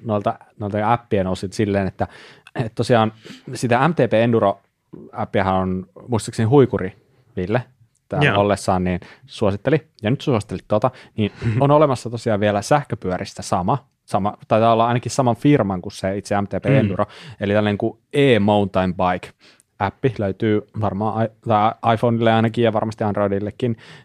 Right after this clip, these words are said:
Speaker 1: niin <clears throat> ihan tosi hyvännäköisesti taitettua, tota,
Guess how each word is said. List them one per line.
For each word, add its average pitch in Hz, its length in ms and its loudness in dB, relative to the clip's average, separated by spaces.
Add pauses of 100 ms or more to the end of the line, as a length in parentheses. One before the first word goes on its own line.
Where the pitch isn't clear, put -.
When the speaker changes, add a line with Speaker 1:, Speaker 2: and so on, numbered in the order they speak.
Speaker 1:
niin 101 320 2 (240)
<clears throat> - 280 -16
ihan 135 200 2
tosi 127 340 2 (260)
hyvännäköisesti 104 520 0
taitettua, 92 720 -2 (460)
tota, - 220 -6